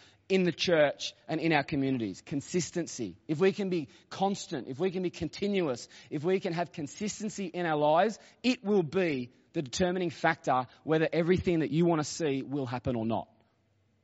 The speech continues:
And I say or not. It can't happen without it. Acts one fourteen.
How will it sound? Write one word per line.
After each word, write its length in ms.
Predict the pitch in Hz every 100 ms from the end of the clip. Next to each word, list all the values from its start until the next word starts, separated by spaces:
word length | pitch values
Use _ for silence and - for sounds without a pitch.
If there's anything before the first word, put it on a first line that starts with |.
| _ -
And 100 | 156
I 40 |
say 280 | 151 170 160 147
or 180 | 151 131
not. 280 | 127 107 -
It 160 | 139
can't 200 | 160 151
happen 320 | 120 139 135
without 360 | 120 117 110 95
it. 80 | - _ _ _ _ _ _ _ _ _ _ _ _ _ _ _ _ _ _ _ _ _ _ - _ _ _ _ _ _ _ _ _ _ _ _ -
Acts 260 | 190 - 160
one 280 | 165 175
fourteen. 720 | 170 - 170 160 165 156 107